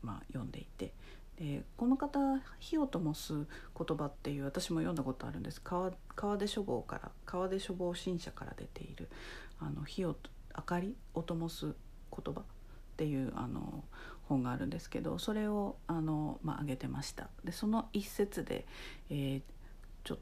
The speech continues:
とご紹介したいんですが、読みますね。えー、「僕らに物を捨てることを教えたのは誰なのか。物を作りながら、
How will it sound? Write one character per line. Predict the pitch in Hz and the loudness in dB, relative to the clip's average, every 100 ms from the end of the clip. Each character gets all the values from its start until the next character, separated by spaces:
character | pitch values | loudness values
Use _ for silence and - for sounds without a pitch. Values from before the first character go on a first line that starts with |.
| - | -2
と | - - - - - - - - | -2 -4 -8 -12 -12 -12 -12 -4
ご | 147 | -2
紹 | 143 139 | 0 0
介 | - | 0
し | 147 | -2
た | - 143 | 0 0
い | |
ん | - | 0
で | 143 | -4
す | - | -2
が、 | 170 160 156 - - - - - - - | 0 2 0 -4 -12 -12 -12 -12 -12 -12
読 | - 170 | -4 2
み | 170 | 4
ま | 165 165 | 4 4
す | - | 0
ね。 | 120 131 - - - | -2 -2 -6 -12 -8
え | 143 139 | -6 -2
ー、 | |
「僕 | 175 202 285 | 2 6 6
ら | 226 | 6
に | 160 127 - - - | 4 2 -2 -8 -2
物 | 160 175 226 | 4 6 8
を | 254 | 8
捨 | - | 6
て | - | 2
る | 165 | 4
こ | 175 175 | 2 2
と | 175 160 | 4 4
を | - | 4
教 | 147 160 | 2 2
え | 156 | 2
た | 160 | 2
の | 147 127 | 2 0
は | 120 | -2
誰 | 151 156 | 0 0
な | 143 131 | 0 -4
の | |
か。 | 143 - - - - - - - - - - - - | -6 -8 -10 -10 -12 -14 -12 -12 -12 -12 -12 -8 2
物 | 180 196 | 6 6
を | 190 | 4
作 | - - | 2 0
り | 180 180 | 2 4
な | 180 | 4
が | 165 | 2
ら、 | 131 131 | 0 -2